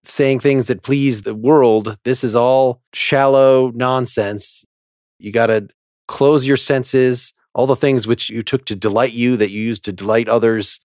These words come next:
I'm leading you instead to an intelligible, meditative kind of state,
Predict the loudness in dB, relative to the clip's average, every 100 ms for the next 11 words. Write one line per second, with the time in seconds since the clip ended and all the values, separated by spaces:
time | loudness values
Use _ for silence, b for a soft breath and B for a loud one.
0 | _ _ _ _ -6 0 2 2 2 0
1 | 0 0 -2 0 -4 -4 -4 0 2 2
2 | 2 2 2 b b _ -2 0 0 -2
3 | 0 2 2 0 -8 -6 -4 -4 -6 -2
4 | 2 2 -2